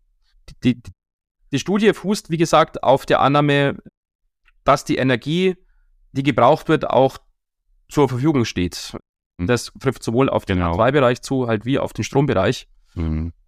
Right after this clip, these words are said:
Speaker 1: Aber wenn man sich das dann natürlich überlegt, ja, ist das wirklich realistisch, kommen da natürlich Fragezeichen hinzu. Man kann natürlich auch sagen, ja, ist es realistisch, dass so viel H zwei zur Verfügung steht?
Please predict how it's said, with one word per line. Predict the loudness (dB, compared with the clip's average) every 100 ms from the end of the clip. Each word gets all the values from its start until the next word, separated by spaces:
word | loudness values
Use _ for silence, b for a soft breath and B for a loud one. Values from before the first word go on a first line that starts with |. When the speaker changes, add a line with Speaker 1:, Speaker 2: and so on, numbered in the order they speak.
| _ _ _ _
Speaker 1:
Aber | 0 2 2 2 2 2 -2 -6 -2
wenn | 0
man | 0
sich | -2 -4
das | -6 -2
dann | -2
natürlich | -2 -2 -2
überlegt, | 0 0 0 0
ja, |
ist | 0 -2 -8
das | -6 -4
wirklich | -2 -2 -4 -6 -18 _ _ _ _ _
realistisch, | -4 -2 0 0 -2 2 2 2 -8 -14 _ _ _ _ _ _ _
kommen | -2 0 2
da | 4
natürlich | 2 0 -4
Fragezeichen | 2 2 2 0 0 0 -4
hinzu. | -2 -4 -2 -2
Man | 0 0
kann | 0
natürlich | 0 2
auch | 2 2
sagen, | 2 2
ja, | 0
ist | 0
es | -2 0
realistisch, | 0 0 -2 -4
dass | -2 -4 -6 -16 _
so | -20 -20 _ _ -4 -4
viel | -2 0
H | 0
zwei | 2 4 4
zur | 2 -2
Verfügung | -2 -2 -4
steht? | -2 -2 -2